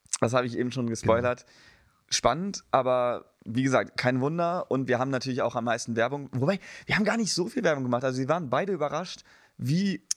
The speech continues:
Speaker 1: krass
Speaker 2: Das
Speaker 1: die
Speaker 2: stimmt,
Speaker 1: abgegangen
Speaker 2: ja.
Speaker 1: ist, die
Speaker 2: Ja.
Speaker 1: Folge. Ich habe jetzt
Speaker 2: Also
Speaker 1: gerade
Speaker 2: die war natürlich auch nicht am, von Anfang an so, aber die ist, äh,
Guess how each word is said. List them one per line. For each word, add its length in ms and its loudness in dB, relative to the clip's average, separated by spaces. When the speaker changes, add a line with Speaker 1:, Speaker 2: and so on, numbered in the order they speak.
Speaker 1:
krass 180 2
Speaker 2:
Das 80 0
Speaker 1:
die 40 0
Speaker 2:
stimmt, 160 0
Speaker 1:
abgegangen 420 0
Speaker 2:
ja. 60 -6
Speaker 1:
ist, 120 -8
die 40 -2
Speaker 2:
Ja. 60 -6
Speaker 1:
Folge. 400 0
Ich 180 0
habe 100 0
jetzt 120 0
Speaker 2:
Also 180 4
Speaker 1:
gerade 100 -10
Speaker 2:
die 260 -4
war 140 0
natürlich 360 -2
auch 80 0
nicht 240 -2
am, 420 -4
von 200 -6
Anfang 240 -6
an 180 -2
so, 260 -2
aber 300 -4
die 100 -8
ist, 320 -4
äh, 40 -14